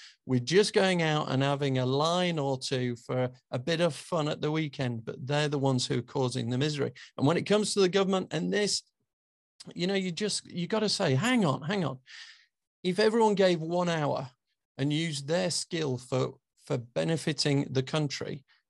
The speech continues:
and say there were thirty or forty million people who are of the age or ability to do that, thirty or forty million hours a week, wow. Uh, you know, what a difference that could make. And it's, it's this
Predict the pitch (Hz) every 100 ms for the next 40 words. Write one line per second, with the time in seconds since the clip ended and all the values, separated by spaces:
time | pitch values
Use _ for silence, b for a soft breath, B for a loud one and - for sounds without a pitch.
0 | _ _ - 143 135 196 180 160 139 -
1 | 185 180 175 165 139 - 160 139 147 143
2 | 151 156 156 147 139 127 127 117 120 117
3 | 117 113 _ 127 113 120 120 - - 196
4 | 196 165 135 123 123 117 - 117 - 127
5 | - 156 151 147 147 _ B B B B
6 | B B _ _ - 214 240 214 190 190
7 | 180 - 135 139 170 185 180 160 147 135
8 | 127 123 131 113 - - _ _ _ _
9 | _ - 123 120 - _ _ _ _ _
10 | _ - 151 143 143 131 127 - _ _
11 | 151 180 196 170 180 - 135 131 - -
12 | - 135 135 165 131 - - 202 180 -
13 | _ _ _ - 170 - 190 190 -